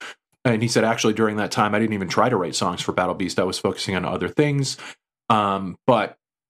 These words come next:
once we got to a point where we decided we can't continue with Anton, then I started writing. I've been writing songs for a really long time, but only after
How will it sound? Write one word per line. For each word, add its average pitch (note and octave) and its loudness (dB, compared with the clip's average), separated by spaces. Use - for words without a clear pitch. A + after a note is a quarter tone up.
once A2+ 0
we A2 2
got G#2 0
to G#2+ 0
a F2+ 0
point G2+ -2
where G2+ 0
we G2+ 0
decided G2 -2
we G#2+ 2
can't - -4
continue E3 0
with G2+ 0
Anton, G2 -2
then G2 2
I F2+ -4
started F#2 -2
writing. C3 2
I've F#2+ -4
been F#2+ -2
writing F#2+ -2
songs G2 -2
for G#2 0
a - -2
really F#2+ 0
long F2+ -4
time, A#2 -2
but A2+ -4
only A2+ -2
after F#2+ -2